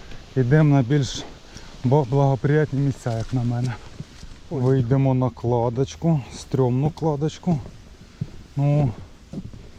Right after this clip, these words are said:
Speaker 1: отлично, попробуємо тут поджигувати. З м-, з маленького ставка я пішов, думаю, не хочу. Все ж таки хочеться судака впіймати, а там судака немає, судак є десь на цій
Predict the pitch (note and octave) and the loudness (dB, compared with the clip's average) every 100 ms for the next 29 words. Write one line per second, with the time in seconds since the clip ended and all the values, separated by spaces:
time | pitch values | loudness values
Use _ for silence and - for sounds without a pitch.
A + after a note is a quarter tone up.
0 | - - - - - - - - - - | -20 -20 -10 -6 -6 -8 -12 -14 -16 -6
1 | B2+ A2 C3 B2+ - G#2+ F2+ - A#2 - | -4 -2 0 0 0 -6 -6 -6 -6 0
2 | B2+ A2+ B2 A#2 B2+ - A#2+ F#2+ G#2+ G#2 | 0 2 0 0 -4 -2 -4 -2 -2 0
3 | A2 G#2 G2 - G2+ F#2+ A#2+ C#3 C3+ B2 | -2 -2 -4 -4 -6 -2 0 0 -2 0
4 | C3+ B2+ C3 B2 - - D#3 D#3 - F3+ | 0 -2 -4 -6 -8 -6 -2 -2 -2 -6
5 | G#3 D#3 D#3+ D#3 D3 C#3+ C#3 C#3 C3+ - | -6 -6 -4 -4 -2 -4 -4 -4 -6 -6
6 | C3 - - - - - - - - - | -10 -10 -16 -18 -20 -20 -20 -18 -16 -10
7 | - - - - - - - - D3 - | -8 -4 0 0 0 -8 -10 -2 0 2
8 | D3 C3+ - C#3 G#2+ C3 - A#2+ C3 A2+ | -2 -2 -2 -4 -4 -6 -4 -2 -2 0
9 | G2+ G#2+ G#2 G2+ A2 C#3 C#3 - C3 C#3+ | -2 -2 -2 -2 -2 -4 -6 -4 -6 -2
10 | C#3 D3 E3+ F3 D3+ - B2 C#3 - B2 | -4 -2 -4 -2 -2 -2 -6 -6 -4 0
11 | B2 G#2+ A#2 A2 - - - - - - | 0 0 0 0 0 -4 -8 -10 -10 -4
12 | B2 B2 - A2+ F2+ | 0 0 0 -2 -2